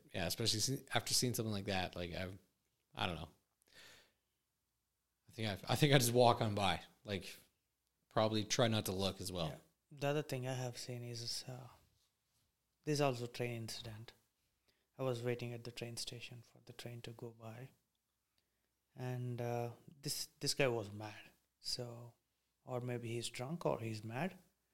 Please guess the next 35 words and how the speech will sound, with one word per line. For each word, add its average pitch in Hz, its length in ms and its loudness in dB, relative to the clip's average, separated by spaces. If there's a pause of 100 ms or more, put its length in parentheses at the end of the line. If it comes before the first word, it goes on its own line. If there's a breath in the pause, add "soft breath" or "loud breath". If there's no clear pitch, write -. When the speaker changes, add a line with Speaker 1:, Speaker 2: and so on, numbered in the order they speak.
(840)
Speaker 2:
But, 117 400 -2 (560)
so 131 260 6
we 131 160 6
have 131 240 8 (600)
the 135 100 6
electric 147 340 4
trains, 135 380 4
they 127 100 4
have, 123 260 2
like, 123 240 0
the 120 260 -2 (200)
high 131 140 6
voltage 127 440 4
lines 123 300 0
running 123 400 -2
above 135 200 -2
the 180 180 4 (240)
train. 233 240 2 (600 soft breath)
Speaker 1:
Yeah. 120 140 2
Speaker 2:
And 123 320 4 (460)
the - 80 -4
train 120 440 0 (460)
just 120 320 -2 (840)
touches 123 340 2
it 120 140 2
and 123 160 2
then 120 120 2
gets 117 240 0
the - 80 0
power 123 280 4
from 120 240 -2
it 117 120 -8 (100)
while - 180 2
it - 140 -4
goes. - 300 -4